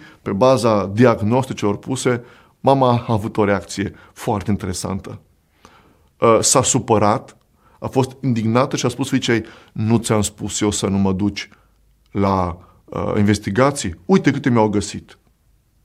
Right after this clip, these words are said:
Și zice: "Mamă, dar nu înțeleg. Asta este o veste bună, pentru că, în ciuda faptului că ai anumite probleme în interior, vestea bună este că acum știm care sunt problemele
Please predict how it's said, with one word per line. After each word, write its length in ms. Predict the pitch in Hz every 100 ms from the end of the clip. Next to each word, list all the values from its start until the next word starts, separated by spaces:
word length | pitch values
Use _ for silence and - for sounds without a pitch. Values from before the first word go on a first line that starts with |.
| _ _ _ _ _ _ _ _
Și 120 | -
zice: 120 | 143 156
"Mamă, 180 | 202
dar 100 | 170
nu 60 | 143
înțeleg. 540 | 151 147 151 190 117 - - -
Asta 200 | 131 147
este 140 | 147
o 40 | 131
veste 260 | 143 143
bună, 400 | 104 113 233 -
pentru 260 | 104 127 127
că, 220 | 139 127 -
în 160 | - 151
ciuda 160 | 135 190
faptului 320 | 175 175 151
că 120 | 143
ai 100 | 131
anumite 280 | 156 160 156
probleme 600 | - 113 127 175 160 117
în 140 | - 139
interior, 640 | 131 123 127 151 143 -
vestea 360 | 120 143 160 143
bună 180 | 131 165
este 160 | 160
că 100 | 151
acum 340 | 135 135 156 123
știm 360 | - - 170
care 180 | 156 135
sunt 220 | 131 139
problemele 600 | 131 143 160 214 196 151